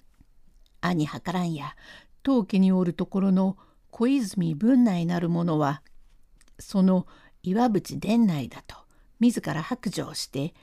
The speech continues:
昔語りをいたしたというので、このことを拙者から重役の耳へ入れて、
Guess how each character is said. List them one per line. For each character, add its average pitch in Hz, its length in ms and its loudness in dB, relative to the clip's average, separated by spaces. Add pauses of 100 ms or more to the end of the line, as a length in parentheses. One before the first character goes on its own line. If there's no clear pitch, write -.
(360)
昔 262 420 -2
語 262 120 4 (160)
り 160 140 0
を 151 100 0
い 175 80 -4
た 202 180 0
し - 100 -8
た 208 120 -2
と 208 140 -2
い 202 140 2
う 202 100 2
の 160 120 0
で、 156 240 -2 (760)
こ 254 100 0
の 269 140 4
こ 285 100 0
と 175 220 2
を 147 140 -2 (300)
拙 - 320 -8
者 151 120 -16
か 175 140 -2
ら 185 220 2 (260)
重 220 240 2
役 254 280 2
の 226 180 4
耳 220 340 6
へ 170 60 0
入 147 180 -4
れ 185 120 2
て、 165 300 -4